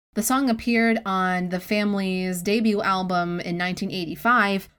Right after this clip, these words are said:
but the album was such a flop that the band disbanded after that one album. <laughs> Um, so somehow, though,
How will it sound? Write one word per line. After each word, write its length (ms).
but 260
the 120
album 340
was 120
such 220
a 80
flop 540
that 340
the 100
band 300
disbanded 560
after 240
that 160
one 160
album. 480
<laughs> 380
Um, 280
so 160
somehow, 520
though, 360